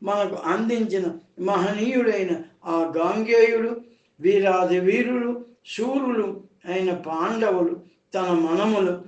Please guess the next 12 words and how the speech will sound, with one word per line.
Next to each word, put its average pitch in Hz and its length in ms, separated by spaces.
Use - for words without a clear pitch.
ధర్మానికి 240 920
కట్టుబడి 180 640
ఎన్నో 202 520
కష్టాల 233 800
పాలైన 190 560
వైనాన్ని 202 680
చూసి 190 580
నిత్యం 254 520
సాగే 214 540
కాలం 185 680
ఎంత 175 500
బలీయమైనదో 185 1160